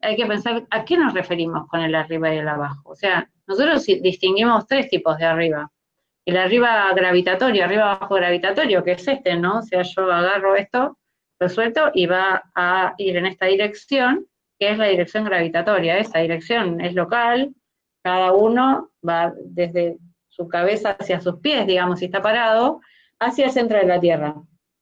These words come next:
Ahí hay un arriba abajo. Después tenés el arriba abajo de, de,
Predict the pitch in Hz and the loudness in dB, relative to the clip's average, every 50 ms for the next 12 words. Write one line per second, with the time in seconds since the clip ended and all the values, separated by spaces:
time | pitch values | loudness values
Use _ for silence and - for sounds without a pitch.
0 | _ _ _ _ - 247 269 277 254 226 202 190 180 180 185 180 175 170 170 165 | _ _ _ _ -4 0 2 2 2 2 2 0 0 2 2 2 4 4 2 0
1 | 165 - - 165 165 - _ _ _ _ _ _ - 202 220 311 311 330 277 240 | 0 -4 -8 -16 -16 -16 _ _ _ _ _ _ -4 -2 0 0 0 0 0 0
2 | 214 208 196 190 190 190 214 233 233 220 214 220 240 254 - - 247 240 214 196 | 0 0 0 0 0 0 0 0 0 0 0 0 0 -2 -4 -2 -2 0 2 2
3 | 180 175 - - 175 180 175 175 170 170 170 165 165 170 170 | 2 0 0 -2 -2 -2 0 0 0 -2 -4 -8 -10 -14 -16